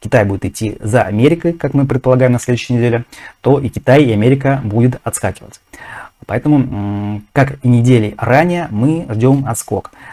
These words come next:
На новостном фоне мы видим, что ничего суперважного,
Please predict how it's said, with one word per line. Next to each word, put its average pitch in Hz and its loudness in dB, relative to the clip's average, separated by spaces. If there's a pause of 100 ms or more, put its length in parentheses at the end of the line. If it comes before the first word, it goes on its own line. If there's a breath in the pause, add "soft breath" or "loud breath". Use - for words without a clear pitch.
(160 loud breath)
На 143 4
новостном 143 4
фоне 110 -2
мы 110 0
видим, 107 0
что 117 -4
ничего 120 0
суперважного, 107 -2